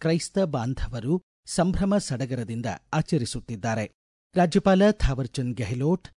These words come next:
ಇಂಧನ ಖಾತೆ ಸಚಿವ ಕೆ ಜೆ ಜಾರ್ಜ್ ಸಾಮಾಜಿಕ ಮಾಧ್ಯಮ ಎಕ್ಸ್‌ನಲ್ಲಿ ನಾಡಿನ ಜನತೆಗೆ ಕ್ರಿಸ್ಮಸ್ ಹಬ್ಬದ ಶುಭಾಶಯ ಕೋರಿದ್ದಾರೆ. "ಕ್ರಿಸ್ಮಸ್ ಪ್ರೀತಿ, ಶಾಂತಿ ಮತ್ತು ಭರವಸೆ ತುಂಬಲಿ.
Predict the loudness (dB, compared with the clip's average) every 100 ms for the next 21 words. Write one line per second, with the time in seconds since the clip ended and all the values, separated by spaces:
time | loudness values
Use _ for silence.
0 | _ -2 0 4 4 4 0 -2 -4 -2
1 | -4 -4 -6 -6 -6 -6 -6 -4 -2 -4
2 | -4 -4 -2 -2 -4 -12 _ _ _ 0
3 | 4 6 4 4 4 4 2 2 4 4
4 | 2 -2 -10 -10 -8 -4 -4 -6 -12 _
5 | _ -2 2 4 4 4 2 0 0 0
6 | 0 -2 -6 -2 -4 -2 -6 -6 -6 -8
7 | -8 -10 -10 -12 -10 -10 -10 -12 _ _
8 | 0 0 -2 -4 -4 -8 _ _ -2 0
9 | 0 -2 -2 -6 _ _ -2 0 0 0
10 | 0 0 -2 -2 -2 0 0 0 0 -4
11 | -6 -6 -4 -6 -6 -8 -8 -8 -6 -2
12 | -4